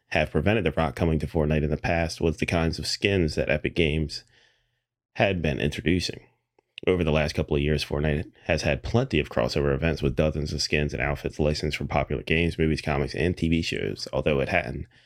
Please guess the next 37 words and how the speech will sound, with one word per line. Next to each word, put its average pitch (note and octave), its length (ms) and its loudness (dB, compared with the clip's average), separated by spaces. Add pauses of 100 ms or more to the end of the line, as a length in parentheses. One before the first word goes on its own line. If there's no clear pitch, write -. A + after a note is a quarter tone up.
(580)
done F#2+ 200 4
much B2 240 2
with F#2+ 160 0
real G2+ 240 2
people. - 360 -2 (180)
However, D#2+ 420 2 (200)
Season D2+ 360 0
six - 240 -2
Battle C#2 260 0
Pass C#2+ 320 -2
outfit C#2+ 460 -2 (100)
is D2+ 320 0
an E2 100 2
international C#2 680 0
soccer C#2+ 400 -4
superstar, D2 800 -2 (800)
Neymar F2 560 4
Junior. F#2 580 -4 (1500)
With - 180 0
Fortnite C#2+ 380 2
now D#2+ 160 2
branching D2+ 460 0
out C#2+ 200 0
into D2 240 2
athletes, D2 520 0
it C#2 120 2
wouldn't D2+ 280 2
be D2 140 2
a C2+ 100 -2
stretch - 400 -2
to - 80 2
imagine C2+ 380 -2
The A#1 60 -6
Rock G#1 300 -4
inside - 300 -4
the - 80 -6
game. C#2+ 340 -4